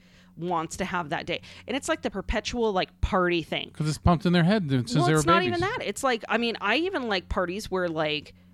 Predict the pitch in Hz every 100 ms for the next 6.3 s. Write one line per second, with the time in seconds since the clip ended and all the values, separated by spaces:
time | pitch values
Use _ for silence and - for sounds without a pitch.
0 | - - 175 359 - 381 214 - 160 196
1 | 190 175 165 165 165 185 - 180 165 165
2 | 160 147 190 196 175 180 190 - 180 170
3 | 165 147 - 185 196 180 175 185 160 -
4 | 156 156 151 - - 180 196 151 185 214
5 | 254 254 262 262 - 277 - 302 - -
6 | 302 302 339